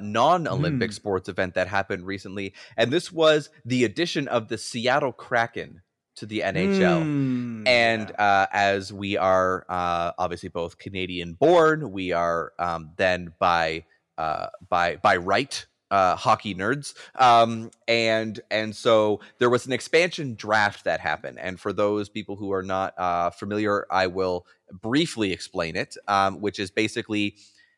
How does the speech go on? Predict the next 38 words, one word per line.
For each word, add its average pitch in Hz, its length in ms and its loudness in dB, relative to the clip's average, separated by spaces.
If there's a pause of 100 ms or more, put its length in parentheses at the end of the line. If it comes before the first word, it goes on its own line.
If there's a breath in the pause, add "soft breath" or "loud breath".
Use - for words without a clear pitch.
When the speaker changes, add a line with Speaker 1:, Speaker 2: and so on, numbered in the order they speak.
(180)
Speaker 1:
the 107 300 -4
expansion 175 680 0
team 101 440 -4
is 101 140 -2
allowed 107 400 2
to 117 140 -6
pick - 400 -2
a 131 160 2
player 101 560 0 (240 soft breath)
from 110 340 0
all 139 300 8
the 151 100 0
remaining 117 600 -2
teams, 90 600 -12 (480)
uh, 98 240 4
safe - 380 0
for 117 400 2
one, 107 560 2
which 104 240 -6
was 95 240 -4
the 95 220 -8
Vegas 90 380 -6
Golden 92 360 -6
Knights, 80 260 -8
because 87 320 -8
they 92 140 -4
were 87 180 -4
also 95 420 0
a 87 60 -6
very 85 320 -6
recent 85 400 -12
addition. 82 400 -10
And 82 160 -12
so 87 220 -4
they 85 240 -6
were, 82 400 -8 (260 soft breath)
uh, 85 160 2
held 98 400 -2